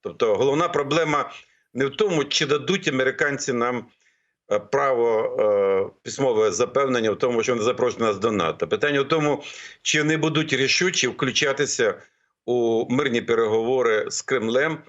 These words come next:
е, щодо України і захисту її інтересів. По великому рахунку для цього є головна причина. І її розуміє Трамп або зрозуміє найближчим часом.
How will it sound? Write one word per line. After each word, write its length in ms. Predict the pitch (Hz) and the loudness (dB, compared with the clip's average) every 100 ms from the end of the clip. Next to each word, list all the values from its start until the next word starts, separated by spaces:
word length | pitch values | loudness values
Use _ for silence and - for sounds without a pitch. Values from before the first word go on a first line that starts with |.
| _ _ _ _ | _ _ _ _
е, 160 | 104 107 | -6 -2
щодо 340 | - 143 120 | -2 0 0
України 520 | 117 - 127 147 175 | 0 0 -2 0 -2
і 40 | 127 | 0
захисту 480 | 107 143 143 - 117 | 0 -2 -4 -4 -4
її 140 | 120 | -2
інтересів. 560 | 117 120 104 90 95 82 - _ _ | -2 0 0 -2 -8 -12 -18 _ _
По 100 | 131 | -2
великому 340 | 135 208 214 185 | 0 0 0 -2
рахунку 360 | 160 196 175 | 0 -2 -2
для 120 | 147 147 | 0 0
цього 280 | 170 147 | 0 0
є 340 | 151 143 139 - _ | 2 2 0 -2 _
головна 340 | 117 147 139 123 | -2 0 0 0
причина. 600 | 123 123 - 98 82 - _ _ _ _ | -2 0 0 0 -4 -8 _ _ _ _
І 100 | 110 | -4
її 840 | 101 95 95 98 95 131 131 117 - - _ | 0 0 0 -2 -4 -2 0 -2 -6 -18 _
розуміє 440 | 107 107 127 113 | -4 -2 0 0
Трамп 340 | 107 135 156 139 | 0 -2 -2 -2
або 200 | 104 131 | 0 0
зрозуміє 500 | 127 131 127 131 131 | 0 0 -2 0 0
найближчим 420 | 120 113 113 110 | 0 0 -2 -2
часом. 360 | 107 92 - | 0 -2 -4